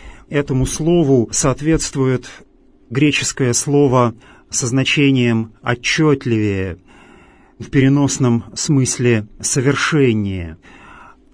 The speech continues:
А в «невечернем дни царствия твоего»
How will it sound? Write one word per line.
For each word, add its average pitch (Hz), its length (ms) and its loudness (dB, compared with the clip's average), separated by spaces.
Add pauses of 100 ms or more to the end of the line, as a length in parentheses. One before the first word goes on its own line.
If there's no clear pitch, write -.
А 123 260 0
в 123 160 -4
«невечернем 139 840 2
дни 117 480 -2
царствия 110 680 -2
твоего» 104 680 -4